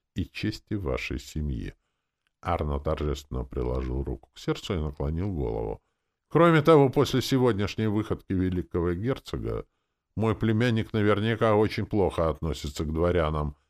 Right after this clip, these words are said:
А после того, что я ему расскажу касательно происходящего в вашем окружении,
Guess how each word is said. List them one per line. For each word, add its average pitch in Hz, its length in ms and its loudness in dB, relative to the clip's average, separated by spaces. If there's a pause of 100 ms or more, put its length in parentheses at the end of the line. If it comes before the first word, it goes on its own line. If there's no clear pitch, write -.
(460)
А 62 100 -4
после 67 340 -6
того, 71 280 -2
что - 180 -6
я 58 160 -4
ему 57 260 -6
расскажу 62 520 -6
касательно 53 640 -8
происходящего - 880 -6
в 62 100 -4
вашем 60 340 -6
окружении, 82 760 -6